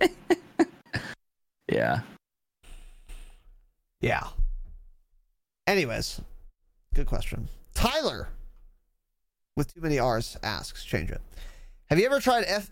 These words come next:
Speaker 2: uh, F P S shooters like Valorant and C S go? I certainly will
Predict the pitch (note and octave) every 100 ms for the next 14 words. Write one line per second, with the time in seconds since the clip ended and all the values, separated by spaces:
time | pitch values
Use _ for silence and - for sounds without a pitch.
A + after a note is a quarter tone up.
0 | - E3 D#3 D3 F#3 - G3+ F3+ F#3+ F#3
1 | F3 D#3+ C3+ D3 D3+ E3 E3 E3+ - C#3
2 | C3 - D3+ C#3+ C3 - C#3 A2 D#2+ A2+
3 | - - - _ _ - C#3 C#3 F3 D#3+
4 | D#3+ D3+ B2+ C3+ D#3 A#2 G#2 D3